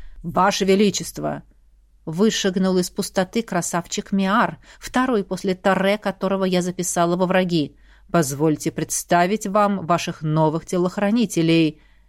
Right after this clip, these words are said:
Не закончив, он зыркнул за мою спину и спросил: "Что случилось?" Удивительно медленная реакция для высшего. Запах гари уже поплыл по дворцу. "Ничего особенного. Тренировался.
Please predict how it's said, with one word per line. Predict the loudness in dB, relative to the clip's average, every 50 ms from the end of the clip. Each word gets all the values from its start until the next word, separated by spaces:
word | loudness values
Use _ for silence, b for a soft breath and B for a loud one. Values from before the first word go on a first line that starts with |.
| b b b _ _ _ _ _ _ _ -4
Не | 0 2 2 4
закончив, | 4 2 2 2 2 2 2 2 0 -2 -4 -2 0
он | 0 0 2
зыркнул | 2 2 2 2 0 -2 -2 -2 0
за | 0 0
мою | 0 2 0 0 0 -2
спину | -2 -2 -2 0 2 2 2
и | 2
спросил: | 0 0 0 0 0 0 2 2 2 2 0 -2 _ _ _ _ _ _ _ _ _ _
"Что | -12 -6 -4 -4 -2
случилось?" | 0 0 -2 -2 -2 -4 -4 -4 -4 -6 -8 -12 -14 -16 -18 _ _ _ _ _ _ _ _ _ _ _ _ _ _ _ _ 0
Удивительно | 2 4 4 6 4 4 4 4 4 4 6 6 6
медленная | 6 6 6 4 4 2 2 2 2 2 2 2 2 2 2
реакция | 4 4 2 2 0 -2 -4 0 2 2 4
для | 4 4 4 4 4
высшего. | 4 2 2 2 0 -2 0 0 0 0 0 0 -2 -2 -8 _ _ _ _ _ _ _ -6
Запах | -2 0 0 0 0 2 2 2 2 0 0
гари | 0 2 2 4 4 4 2
уже | 2 2 2 0
поплыл | 0 0 -2 -2 0 0 2 4 6 4 4
по | 4 2 0
дворцу. | 2 2 2 0 0 -2 -6 -4 0 2 2 2 2 -2 _ _ _ _ _ _ _ _ _ _ _ _ _ _ _ _ 0
"Ничего | 0 2 2 2 4 4
особенного. | 2 2 2 0 0 0 -2 -2 -2 -2 -2 0
Тренировался. | 0 2 4 4 4 4 4 4 4 2 2 -2 -6 -8